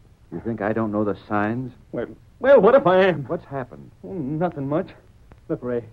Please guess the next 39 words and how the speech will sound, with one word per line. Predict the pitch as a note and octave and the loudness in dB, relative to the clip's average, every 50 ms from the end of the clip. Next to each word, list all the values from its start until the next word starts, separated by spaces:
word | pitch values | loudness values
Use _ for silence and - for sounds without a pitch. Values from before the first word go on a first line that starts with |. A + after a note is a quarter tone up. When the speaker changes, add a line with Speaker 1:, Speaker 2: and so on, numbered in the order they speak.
| - - | -18 -12
Speaker 2:
can | C#3 C#3+ | -8 -4
I | D3 | -2
have | F3+ G3 F#3 | -2 -2 -2
the | D3+ C3 | -2 -4
length | C3 E3 F3+ D#3+ | -4 -4 -4 -4
of | C3 | -4
that | D3 D3 - | -4 -6 -4
chestnut | - D#3 F3+ E3+ - F#3+ A3 | -4 -4 -4 -4 -4 -4 -2
or | G#3+ F3+ | -2 -2
can't | - F#3 G3 A#3 A3 | -2 -4 -4 -2 -2
I? | D3+ C3 A#2+ G#2+ F#2+ | -2 -2 -4 -6 -8
Speaker 1:
Not | F2 F#2+ A#2 C3 - - | -8 -6 -4 -4 -6 -8
until | C3 C3+ B2 B2 | -10 -8 -6 -4
I | B2 B2 | -4 -4
find | B2 - C3 B2+ B2+ B2 A2+ | -6 -6 -6 -4 -4 -4 -2
out | A#2 A#2 C#3 - - | -2 -2 -2 -4 -6
what | B2+ - | -8 -8
this | - B2 - | -8 -10 -10
is | B2 A2 | -8 -8
about. | A#2 G2+ A2+ G#2+ E2+ - - - _ - - _ _ - - _ - - _ | -4 0 0 0 0 -2 -6 -14 _ -20 -20 _ _ -20 -20 _ -20 -14 _
Brother | - A#2+ D3 E3+ G3 F#3 | 0 2 2 4 4 2
or | F3 E3+ | 2 2
not, | D#3+ D3+ C#3+ D#3+ F3 - - - - - F#2 | 0 0 -2 -2 -4 -6 -12 -20 -20 -16 -12
you | A2+ | -10
don't | B2+ C3+ B2+ B2 A#2 | -8 -6 -6 -6 -6
get | B2 A2+ - | -6 -8 -8
no | A#2+ B2+ C3+ D3 | -8 -6 -4 -4
more | D3 C#3 C3+ B2 | -2 -4 -4 -4
help | A#2+ C3 C3+ - _ | -6 -8 -10 -10 _
from | - A2 A2 | -8 -6 -4
me | A#2+ C3+ | -4 -4
unless | C3+ B2 B2 A#2+ - | -4 -4 -4 -4 -4
you | B2 | -6
explain. | A2+ - - - - B2 A#2 A2 E2 D2 C#2+ C2+ B1+ - - - - - - - - - - - - | -8 -8 -10 -12 -10 -8 -6 -6 -8 -8 -12 -14 -18 -20 -20 -20 -20 -20 -20 -20 -20 -20 -20 -16 -10
I've | E2+ G#2 B2 A#2+ | -8 -6 -6 -4
got | B2 A#2+ A#2+ B2 | -2 -2 -2 -2
into | A#2+ A2+ A2 | -4 -6 -8
too | - - C3+ | -8 -6 -6
much | B2+ A#2+ A2 - | -4 -4 -4 -6